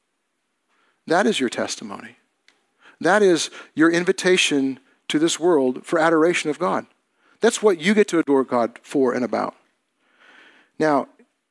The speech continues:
it doesn't have, you don't have to make it worse than it is or better than it is. There's not a competition. My kids used to go to a Christian summer camp. I'm not gonna tell you which one it is, but, like, it was a more of a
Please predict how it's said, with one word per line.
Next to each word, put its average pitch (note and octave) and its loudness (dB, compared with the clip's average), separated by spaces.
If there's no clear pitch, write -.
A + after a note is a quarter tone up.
it - -4
doesn't A#3+ 2
have, G#3+ 0
you F#3 0
don't G#3+ 2
have A3 2
to F#3+ -2
make F#3 2
it E3 0
worse E3+ 2
than E3+ -2
it E3 -2
is F3+ -2
or D#3+ -2
better F3+ 0
than F3 -4
it E3+ 0
is. F#3+ -2
There's E3 -4
not G#3 4
a F#3 0
competition. D#3+ -2
My F#3 4
kids G#3+ 2
used F#3 -4
to F#3 -2
go E3 4
to D#3 4
a D3 -2
Christian F#3 -2
summer F3 0
camp. C3+ -2
I'm - -14
not C#3+ 0
gonna C#3 0
tell D3 -2
you C#3 4
which C3+ -2
one C3+ 0
it C3+ 2
is, C3 -2
but, D3+ 0
like, G3 2
it G#3+ 2
was F#3 4
a D3 2
more G#3 2
of F3+ 6
a C#3+ 4